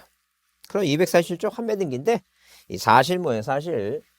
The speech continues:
어, 사실 환매 등기는 시험 문제 이렇게 뭐 십삼 회 때 있죠. 한 번, 딱 한 번 나오고, 이렇게 뭐예요? 그 다음 중 환매 등기에 대한 사항 중 틀린 거, 이렇게 시험 문제 나와본 적이 없어요. 그래서 작년 같은 경우에는 환매 등기가 이제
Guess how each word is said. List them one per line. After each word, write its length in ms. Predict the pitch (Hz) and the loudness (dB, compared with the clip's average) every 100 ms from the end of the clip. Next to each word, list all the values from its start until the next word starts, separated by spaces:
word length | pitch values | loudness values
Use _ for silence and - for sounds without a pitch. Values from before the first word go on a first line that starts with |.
| _ _ - | _ _ -12
어, 340 | 92 95 98 90 | -8 -4 -4 -4
사실 280 | 104 123 | -2 -2
환매 220 | 165 196 190 | -2 0 -2
등기는 680 | 135 127 165 131 120 151 | -2 -4 -2 -2 -2 -6
시험 280 | 170 - 180 | -8 -4 -4
문제 220 | 156 139 | -4 -2
이렇게 520 | 143 110 - 98 98 160 | -2 -2 -2 0 0 -2
뭐 260 | - 87 | -6 -10
십삼 340 | - - 233 175 | -10 -4 -2 0
회 60 | |
때 120 | 123 98 | -2 -8
있죠. 300 | - 190 220 _ | -8 -12 -12 _
한 240 | _ - | _ -14
번, 140 | 156 143 | -12 -12
딱 200 | - - | -4 -2
한 100 | 156 | -2
번 120 | 147 | -2
나오고, 640 | 113 90 92 113 76 110 - _ _ _ - - - | -2 -2 -2 -6 -6 -8 -12 _ _ _ -20 -20 -10
이렇게 320 | 90 113 135 | -6 -2 0
뭐예요? 200 | 110 87 - _ _ | 0 -2 -6 _ _
그 160 | - 80 - | -10 -10 -8
다음 340 | - 107 127 | -2 -2 -2
중 120 | 160 | -6
환매 440 | 170 214 202 196 180 | -8 -8 -6 -4 -4
등기에 340 | 151 117 113 101 | -4 -4 -2 -2
대한 240 | 90 92 | -4 -6
사항 260 | 117 95 82 | -8 -8 -10
중 120 | 104 | -14
틀린 220 | - 160 | -12 -12
거, 60 | 120 | -10
이렇게 320 | 92 123 - | -8 -6 -6
시험 180 | 143 165 | -6 -6
문제 140 | 143 135 | -6 -4
나와본 280 | 92 78 76 | -6 -6 -12
적이 160 | 98 | -10
없어요. 220 | 147 - - _ _ _ _ | -10 -12 -20 _ _ _ _
그래서 180 | - 87 | -18 -14
작년 260 | 101 107 131 | -8 -4 -2
같은 240 | 127 139 | -2 -4
경우에는 480 | 120 107 135 139 110 | -4 -4 -6 -6 -8
환매 240 | 143 139 | -8 -8
등기가 300 | 123 98 90 98 | -8 -8 -8 -10
이제 240 | 80 90 | -8 -12